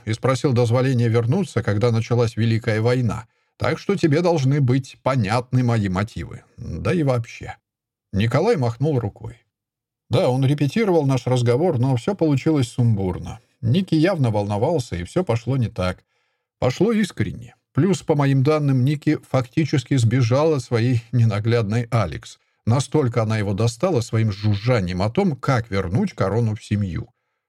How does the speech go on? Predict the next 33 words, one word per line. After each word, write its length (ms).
Что 260
ж, 60
на 140
фронте, 340
может, 260
ему 200
будет 340
и 40
легче, 680
тем 180
более, 260
что 160
я 220
не 200
собирался 600
посылать 460
его 200
в 80
окопы. 540
По 100
причинам 480
чисто 400
прозаическим. 920
Ники 340
никогда 680
не 140
был 160
на 120
фронте, 380
боевого 440
опыта 380
не 280
имеет, 400